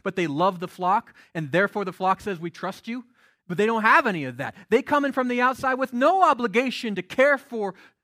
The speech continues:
you and come in and start just putting a little bit of question marks, saying, "Well, don't follow them, follow me."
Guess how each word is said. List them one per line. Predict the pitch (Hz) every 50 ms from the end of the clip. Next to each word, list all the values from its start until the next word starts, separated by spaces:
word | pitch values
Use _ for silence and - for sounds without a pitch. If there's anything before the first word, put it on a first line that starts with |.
| _ _ _ _ _ _ _
you | 151 190 190 160 165 233 240 - _ _ _ _ _ _ _ _ _ _ _ _ _ _ _ _ _ _ _ _
and | 233 233
come | - 254 247 247 269
in | 277 262 254 233 196 - _ _ _ _ _ _ _ _ _ _ _ _ _ _ _ _ _ _ _ _
and | - 202
start | - - - 294 294 277 277 _ _ _ _ _ _ _ _ _ _ _ _ _ _ _ _ _ _ _ _ _ _ _ _ _ _ _ _ _ _ _ _ _ _ _ _ _ _ _ _ _ _ _ _ _ _ _ _ 294
just | 285 -
putting | - - 302 277 254 233
a | 220
little | 214 233 285 285 262
bit | 247 254 240
of | 208
question | - - 247 214 - - - 165 139
marks, | 131 127 120 110 - -
saying, | - - 156 147 147
"Well, | 175 180
don't | - 139 139
follow | - - 196 175 156 147
them, | 135 139 147 165 165
follow | - 220 214 202
me." | 196 190 170 131 165 -